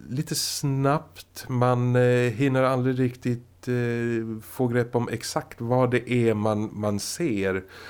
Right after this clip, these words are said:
Men sakta men säkert får man, eh, presenterat mer av, eh, av den här figuren. Vad det är tänkt som ska dölja sig under den här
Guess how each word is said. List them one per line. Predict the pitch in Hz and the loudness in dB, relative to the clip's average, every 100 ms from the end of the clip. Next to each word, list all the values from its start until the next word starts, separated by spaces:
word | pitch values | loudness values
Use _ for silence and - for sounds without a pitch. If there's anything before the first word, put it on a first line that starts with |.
| - - | -18 -16
Men | - 117 113 110 | -4 -2 -2 -4
sakta | - 147 139 143 | -2 -2 -2 0
men | 131 127 | 0 0
säkert | 135 127 123 123 | 2 2 2 -2
får | - 127 120 | -2 0 0
man, | 113 117 113 110 | 2 0 0 -2
eh, | 110 110 107 107 107 104 104 | -4 -2 0 0 -2 -4 -8
presenterat | - 113 113 - 110 107 107 | -6 -4 -4 -2 0 0 -4
mer | 110 113 110 101 92 - - | -2 2 2 2 -2 -8 -10
av, | - 104 98 95 95 95 | -4 0 0 0 -4 -4
eh, | 95 95 - - - | -2 -4 -6 -12 -10
av | 107 110 101 | -4 -2 -2
den | 101 | -4
här | 101 | -4
figuren. | 95 101 101 98 98 98 98 101 98 - 98 | -6 -6 -4 -2 -2 -4 -6 -16 -18 -18 -8
Vad | 123 117 107 | -2 -2 -2
det | 107 107 | -6 -6
är | 101 | -8
tänkt | - 113 104 101 | -2 0 0 -4
som | - - 101 104 | -10 -10 -8 -8
ska | - 104 101 - - - | -4 -2 -2 -4 -20 -10
dölja | - 123 101 104 107 | -2 0 0 0 0
sig | 113 110 | -2 -2
under | 117 104 101 101 | 0 0 0 0
den | 104 98 | 0 -2
här | 98 98 | -2 -4